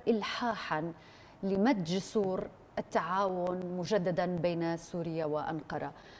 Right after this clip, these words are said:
فعلا صار في ضرورة بالنسبة لتركيا فيما يتعلق بالخطر، يعني في م-، في معادلة غير مفهومة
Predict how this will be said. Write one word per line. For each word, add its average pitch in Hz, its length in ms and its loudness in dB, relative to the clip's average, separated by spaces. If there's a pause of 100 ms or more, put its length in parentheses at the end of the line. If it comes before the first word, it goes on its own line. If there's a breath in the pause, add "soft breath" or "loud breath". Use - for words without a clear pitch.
(140 loud breath)
فعلا 311 440 10
صار 269 140 8
في 262 180 2
ضرورة 247 380 6
بالنسبة 233 440 2
لتركيا 220 640 4
فيما 202 400 0
يتعلق 180 540 -2
بالخطر، 202 440 0
يعني 214 160 4
في 320 120 0
م-، 302 200 4
في 311 280 2
معادلة 220 600 6
غير 233 240 6
مفهومة 185 580 2